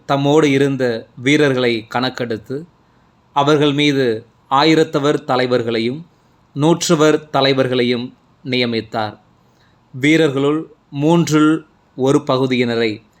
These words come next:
யோவாபின் தலைமையிலும், மூன்றில் ஒரு பகுதியினரை செருயாவின் மகன்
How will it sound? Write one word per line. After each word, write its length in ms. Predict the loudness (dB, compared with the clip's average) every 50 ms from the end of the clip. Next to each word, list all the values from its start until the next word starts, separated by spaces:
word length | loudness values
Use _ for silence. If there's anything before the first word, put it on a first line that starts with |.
| _ _ _ _ _ _ _ _ _ -4
யோவாபின் 580 | 0 2 4 4 4 4 2 2 0 0 -2 -2
தலைமையிலும், 600 | -4 -4 -2 -2 -2 -2 -2 -2 -2 -4 -4 -6 -10 -16 _ _ _ _ _ _ _ _ _ -6
மூன்றில் 520 | -2 0 2 2 2 2 2 2 2 0 -2 -4
ஒரு 200 | -2 0 0 0 0
பகுதியினரை 640 | 0 -2 -2 -2 -2 -2 -2 -2 0 -2 -2 -2 -4 -6 -10 _ _ _ _ _ _
செருயாவின் 720 | -20 -8 -2 0 2 4 4 4 4 4 2 2 2 0
மகன் 320 | 0 -2 -2 -2 -4 -4